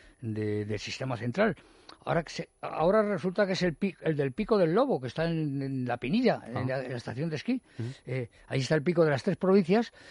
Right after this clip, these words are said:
Speaker 1: que curiosamente yo creo que se puede bajar en parapente y siempre, todos los inviernos digo,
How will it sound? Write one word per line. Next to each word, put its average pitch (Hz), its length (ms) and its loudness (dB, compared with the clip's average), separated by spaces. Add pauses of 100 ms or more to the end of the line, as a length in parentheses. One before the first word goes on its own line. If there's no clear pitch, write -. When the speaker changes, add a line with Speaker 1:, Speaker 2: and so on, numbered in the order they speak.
(120)
Speaker 1:
que 143 100 -4
curiosamente 202 640 2
yo 220 140 6
creo 226 120 4
que 208 80 0
se 180 120 2
puede 196 180 4
bajar 190 240 2
en 180 80 2
parapente 185 400 2
y 170 40 -2
siempre, 208 360 2
todos 214 240 4
los 220 160 2
inviernos 214 420 4
digo, 170 280 4